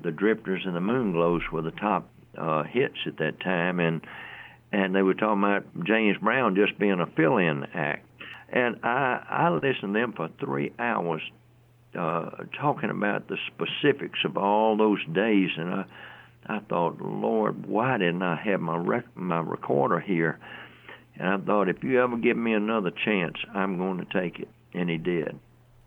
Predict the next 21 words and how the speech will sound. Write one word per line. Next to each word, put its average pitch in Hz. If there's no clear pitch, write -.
And 78
that 85
was -
ten 92
years 85
later 85
in 78
Vicksburg. 78
And 78
we 82
ended 82
up 85
in 80
Bill's 87
motel 95
room 98
there. 92
And 85
it -
got 90
so 98